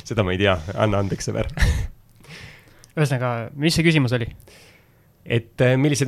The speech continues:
Speaker 1: investeeringud sul tänasel hetkel siis on ja kuidas on läinud?
Speaker 2: Aa, nagu sinulgi, äh, võib vist öelda, et, äh, pea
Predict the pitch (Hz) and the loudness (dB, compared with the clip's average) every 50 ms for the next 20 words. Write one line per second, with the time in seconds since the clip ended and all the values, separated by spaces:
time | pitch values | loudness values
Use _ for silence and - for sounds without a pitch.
0 | 135 139 135 123 - 175 160 143 123 110 110 120 - - 135 120 113 156 156 131 | 2 2 2 2 2 2 2 2 2 0 -2 -4 -2 -2 -2 0 0 0 0 0
1 | 101 104 98 101 98 - - - 104 98 101 101 98 95 - 107 - - - 123 | 0 0 -2 -2 -4 -6 -6 -6 -4 -2 -2 -2 -2 -4 -4 -4 -4 -4 -4 -2
2 | 127 143 143 120 104 101 95 95 95 98 95 95 - 107 104 98 95 - 107 107 | 0 2 2 2 2 2 2 2 2 0 0 0 0 0 0 0 -2 -2 -2 -2
3 | 117 113 98 82 - - - - - - - 151 135 131 135 135 143 139 208 220 | -2 -2 -4 -4 -6 -10 -12 -14 -8 -2 2 2 2 2 2 0 2 2 2 4
4 | 208 165 139 139 147 143 143 143 139 143 139 139 139 139 139 139 139 135 135 135 | 4 2 2 0 0 0 0 0 0 0 0 0 0 0 -2 -2 -4 -4 -4 -4
5 | 131 131 131 131 139 185 214 190 139 131 123 - - 180 190 196 170 131 131 123 | -4 -6 -4 -2 0 0 0 0 0 -4 -6 -4 0 2 4 4 4 2 0 -4
6 | 120 117 - _ _ _ _ - 127 123 123 120 113 - - - _ _ _ _ | -6 -6 -8 _ _ _ _ -10 -8 -6 -6 -8 -8 -12 -18 -20 _ _ _ _
7 | _ _ _ _ _ _ _ _ - 156 160 165 | _ _ _ _ _ _ _ _ -4 0 2 2